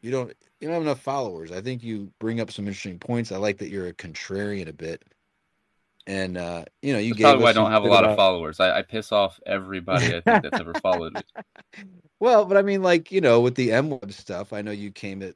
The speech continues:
Speaker 1: Litecoin, and, like, I think there's some legitimate conversations to be had.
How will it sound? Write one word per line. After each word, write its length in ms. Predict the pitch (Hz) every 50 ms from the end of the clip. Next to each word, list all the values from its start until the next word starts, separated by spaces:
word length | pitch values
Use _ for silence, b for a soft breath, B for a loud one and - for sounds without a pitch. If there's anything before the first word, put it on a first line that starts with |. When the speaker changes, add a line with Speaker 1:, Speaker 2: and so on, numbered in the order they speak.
| _ _ _ 92
Speaker 1:
Litecoin, 520 | 85 82 85 82 80 - 101 107 123 123
and, 140 | 110 98 98
like, 240 | 95 95 92 - - _ -
I 100 | 101 104
think 260 | - - 131 123 113
there's 220 | - 117 110 98 -
some 140 | - 104 92
legitimate 420 | 90 82 95 101 98 92 82 -
conversations 760 | - - 95 92 80 85 - - 95 90 98 104 123 113 110
to 80 | 113 117
be 120 | 120 117
had. 260 | 120 123 135 143 139